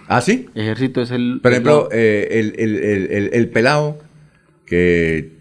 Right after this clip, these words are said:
Speaker 1: te-, esté, es a partir de los dieciocho años, ¿no?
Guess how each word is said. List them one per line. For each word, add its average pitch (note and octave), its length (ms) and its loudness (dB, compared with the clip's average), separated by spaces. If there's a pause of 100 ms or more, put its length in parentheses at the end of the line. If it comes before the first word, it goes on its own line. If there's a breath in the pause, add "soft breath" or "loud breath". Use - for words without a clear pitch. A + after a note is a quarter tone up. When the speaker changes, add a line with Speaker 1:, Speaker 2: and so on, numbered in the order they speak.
(260)
Speaker 1:
te-, E2 220 0
esté, A2 640 0
es - 100 -2
a B2+ 60 2
partir G2 260 0
de B2+ 80 2
los G2+ 120 2
dieciocho G2+ 360 0
años, C#2+ 200 -4
¿no? B2 120 -8